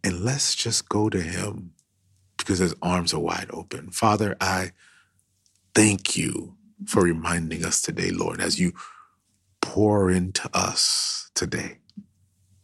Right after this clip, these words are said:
As you're pouring your heart into us, as we read through the book of Psalms and you're pouring your heart into us, Lord, give us the capacity to pour back out into you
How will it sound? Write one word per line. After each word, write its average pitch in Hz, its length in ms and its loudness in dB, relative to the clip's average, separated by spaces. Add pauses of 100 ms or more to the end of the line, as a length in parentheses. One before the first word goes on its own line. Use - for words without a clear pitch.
(1400)
As - 200 0
you're 85 100 2
pouring 104 400 4
your 92 120 6
heart 95 220 6
into 87 220 2
us, 85 180 2
as 85 120 2
we 101 80 6
read 110 280 6
through 113 100 4
the 92 80 2
book - 180 -4
of 90 100 2
Psalms 90 400 0
and 80 80 -8
you're 82 160 -4 (460)
pouring 107 300 6
your 95 120 2
heart 92 260 -2
into 90 340 -2
us, - 260 -2
Lord, 85 220 -2
give 92 200 2
us 98 180 0
the - 200 -4 (340)
capacity 90 480 0
to 90 80 0
pour 95 260 2
back 87 300 -2
out 82 220 -2
into 85 340 -4
you 87 280 -6